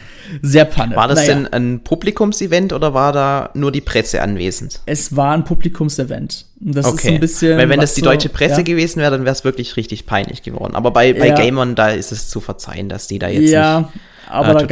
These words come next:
Speaker 2: total
Speaker 1: auch
Speaker 2: professionell da
Speaker 1: Ja.
Speaker 2: an ihrem Platz sitzen bleiben. Aber trotzdem irgendwie so ein, ein gewisses Geschmäckle hat's schon. <laughs>
Speaker 1: Ja, besonders weil auch,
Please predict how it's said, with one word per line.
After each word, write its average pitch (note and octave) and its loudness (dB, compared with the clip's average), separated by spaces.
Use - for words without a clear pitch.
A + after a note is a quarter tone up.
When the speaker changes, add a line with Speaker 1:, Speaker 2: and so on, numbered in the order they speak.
Speaker 2:
total A2 4
Speaker 1:
auch D3 -2
Speaker 2:
professionell G#2 -2
da G2+ 0
Speaker 1:
Ja. F#2 2
Speaker 2:
an G2 0
ihrem G2 -4
Platz G2+ -6
sitzen G#2+ -6
bleiben. F#2+ -4
Aber G#2+ -6
trotzdem G#2+ -2
irgendwie A2+ -2
so A2 -6
ein, A2 -6
ein B2 -6
gewisses B2+ -4
Geschmäckle C#3+ 0
hat's - -4
schon. G2 -6
<laughs> - -6
Speaker 1:
Ja, C#3 2
besonders C#3 2
weil C#3+ 4
auch, C3+ -2